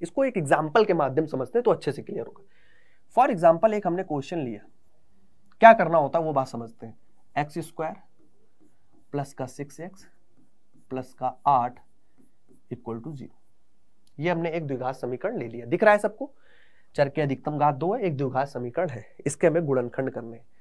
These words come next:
करना क्या होता है, ध्यान से सुनो एक बार, पांच मिनट बोर्ड की तरफ ध्यान से देखते हुए। हम क्या करते हैं गुणनखंड विधि में, जो ये बीच वाला टर्म है ना, ये सिक्स एक्स,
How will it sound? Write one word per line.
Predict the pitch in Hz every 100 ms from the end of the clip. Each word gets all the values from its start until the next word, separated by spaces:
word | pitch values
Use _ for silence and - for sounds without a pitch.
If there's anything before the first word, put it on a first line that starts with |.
| - - - - -
करना | 165 180 180
क्या | 120
होता | 113 123
है, |
ध्यान | 117 131 135
से | 127
सुनो | 113 110
एक | 107
बार, | - - - - - - - - - - - - 143
पांच | 143 147
मिनट | 139
बोर्ड | 135 135
की | -
तरफ | 147
ध्यान | 139 135 120
से | 120
देखते | 117 -
हुए। | 110 - - - - - - - - -
हम | 202 233
क्या | 240 240
करते | 156 147
हैं | 147
गुणनखंड | 139 135 139 147
विधि | 131 120
में, | 127 196 - - -
जो | 147
ये | 226 180
बीच | 135 180 196
वाला | 208 202
टर्म | 196 185 156
है | 170
ना, | 247 - - -
ये | 131
सिक्स | 123 139 - 117
एक्स, | -